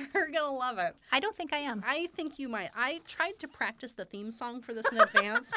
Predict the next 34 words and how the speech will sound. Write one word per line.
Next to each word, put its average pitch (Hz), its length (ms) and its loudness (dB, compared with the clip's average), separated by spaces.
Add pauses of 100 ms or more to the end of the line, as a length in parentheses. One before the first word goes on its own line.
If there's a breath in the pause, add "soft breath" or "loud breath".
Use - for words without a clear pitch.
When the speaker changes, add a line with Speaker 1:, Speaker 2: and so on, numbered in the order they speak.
(140 loud breath)
Speaker 2:
<laughs> - 200 -6
Speaker 1:
'cause 311 140 10
I 302 80 10
wanted 339 300 4
to 339 80 -2
see 285 200 -4
if 269 120 -2
you 247 120 -4
would 240 100 -4
be 233 120 2
able 208 180 0
to - 180 -4
identify 190 520 -2
it. 427 280 -4
Speaker 2:
Uh-huh. 233 140 -6 (240 loud breath)
Speaker 1:
And 233 160 2
then 262 100 4
I 262 100 4
realized 240 440 4
I 220 80 2
didn't 214 300 -2
want 208 340 -2
me 208 300 -2
humming 208 540 -4
a 190 60 -8
theme 214 240 -4
song 196 440 -4
to - 120 -6
be 175 160 -4
recorded 185 420 -8
for 175 140 -6
posterity. 175 600 -6
Speaker 2:
That's 220 160 -6
good. 185 180 -6